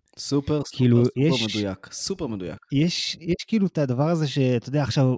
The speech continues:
Speaker 2: "אה, וואי, יש עכשיו סוכות, עשרה ימים אני עם הילדים
Speaker 1: כן,
Speaker 2: בבית,
Speaker 1: כן.
Speaker 2: מה אני אעשה איתם, אלוהים ישמור", ו-,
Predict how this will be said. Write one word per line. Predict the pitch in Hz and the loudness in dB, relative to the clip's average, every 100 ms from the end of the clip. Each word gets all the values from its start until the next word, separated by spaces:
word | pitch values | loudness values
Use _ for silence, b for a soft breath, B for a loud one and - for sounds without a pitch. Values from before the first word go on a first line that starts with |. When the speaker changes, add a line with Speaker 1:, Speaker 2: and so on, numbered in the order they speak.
| 131 | -2
Speaker 2:
"אה, | 147 147 127 | -4 -2 0
וואי, | 143 151 | 2 2
יש | 147 | 0
עכשיו | 147 147 | -2 -4
סוכות, | - 131 - 196 175 135 | -2 -4 2 4 6 4
עשרה | 131 151 165 | -2 -2 0
ימים | 202 180 214 202 | 2 2 4 4
אני | 170 165 | 4 4
עם | 151 | 4
הילדים | 147 147 190 214 | 2 2 0 0
Speaker 1:
כן, | |
Speaker 2:
בבית, | 165 151 190 226 180 | -2 -4 -2 -2 -2
Speaker 1:
כן. | |
Speaker 2:
מה | 190 233 | 0 2
אני | 226 | 2
אעשה | 185 - - 240 | 0 -2 -4 0
איתם, | 254 214 190 | 0 0 2
אלוהים | 196 226 | 4 4
ישמור", | 180 - 226 240 202 | 0 -2 -2 0 2
ו-, | 175 | 2